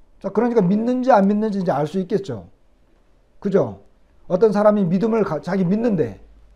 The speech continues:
하나님을 믿는데요. 그럼 그 사람이 하나님을 믿는지 안 믿는지 우리가 알 수 있겠죠.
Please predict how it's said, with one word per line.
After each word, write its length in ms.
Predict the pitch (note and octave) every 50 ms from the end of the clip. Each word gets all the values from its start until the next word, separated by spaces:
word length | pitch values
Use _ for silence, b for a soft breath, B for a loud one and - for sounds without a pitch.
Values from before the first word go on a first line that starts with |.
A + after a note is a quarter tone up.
| - - _ _ _ -
하나님을 400 | - G#3+ A3+ A3+ A3 A3 G3+ F3
믿는데요. 580 | E3+ F#3+ G3 G#3 G3+ E3 D3+ C3 A#2+ G2+ F#2+ - - b b b b b
그럼 220 | b - A3+ A3+ G3+
그 80 | G3
사람이 320 | G3 G#3 G#3+ G#3+ G#3+ G#3+ G3
하나님을 340 | G3+ G#3 G#3+ G#3+ A3+ A3 F3+
믿는지 340 | E3+ F#3+ G3 G#3+ A3+ A3+ A#3
안 140 | G#3 F#3 F#3
믿는지 260 | G3 G3 G#3 G3 G3
우리가 240 | F#3 F#3 G3 F3 D3+
알 100 | D#3 D#3+
수 140 | E3 - A#3+
있겠죠. 460 | G#3 - F#3+ C3 - B2 G#2+ F#2+